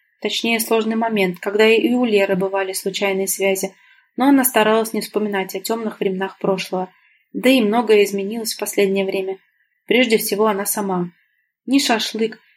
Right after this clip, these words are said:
ни почти летняя погода и потрясающие пейзажи уже не радовали девушку. Кусок не лез в горло, разговор не клеился. Лера пребывала в растрепанных чувствах и никак не могла собраться.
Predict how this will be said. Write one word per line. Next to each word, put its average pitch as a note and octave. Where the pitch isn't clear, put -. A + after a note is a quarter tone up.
ни A3
почти A3
летняя B3
погода G#3
и G#3
потрясающие G#3
пейзажи G#3
уже A3
не A#3+
радовали G3
девушку. F#3
Кусок C#4+
не G3+
лез G3
в F#3
горло, F#3
разговор G#3+
не G#3
клеился. G3
Лера C#4+
пребывала A3+
в -
растрепанных G#3+
чувствах -
и G#3+
никак G#3
не A3+
могла G#3
собраться. A3